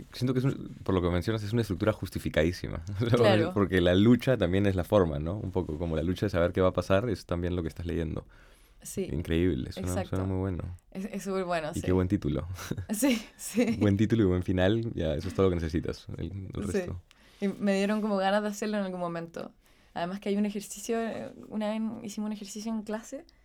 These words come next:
Speaker 2: que era hacer el comienzo de una película, como el opening. Y, y en verdad es muy entretenido. Y claro, es mucho más fácil que hacer el final, ¿cachai? <laughs> Como
Speaker 1: Qué bueno.
Speaker 2: Sí.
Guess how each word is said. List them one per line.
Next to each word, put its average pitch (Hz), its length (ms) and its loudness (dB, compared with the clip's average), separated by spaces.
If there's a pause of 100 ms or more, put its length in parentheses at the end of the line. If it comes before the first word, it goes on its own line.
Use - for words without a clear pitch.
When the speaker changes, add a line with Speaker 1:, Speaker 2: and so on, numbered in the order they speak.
(180)
Speaker 2:
que - 120 -8
era 196 260 2
hacer 196 240 -4
el 202 100 -6
comienzo 214 400 -2
de 214 60 -4
una 208 200 -4
película, 180 360 -10
como 175 160 -10
el 175 60 -8
opening. - 360 -10 (720)
Y, 180 200 -6
y - 100 -6
en 180 100 -6
verdad 175 340 2
es 196 60 -4
muy 196 180 -2
entretenido. 214 640 -2 (720)
Y 202 100 -2
claro, 196 240 4
es 180 60 2
mucho 202 200 0
más 208 140 4
fácil 214 280 0
que 196 80 -2
hacer 202 180 -2
el 202 100 -2
final, 196 320 2
¿cachai? 254 440 2
<laughs> 226 60 -2
Como 226 360 -2 (1160)
Speaker 1:
Qué - 80 -10
bueno. 76 380 -4 (600)
Speaker 2:
Sí. 175 420 -10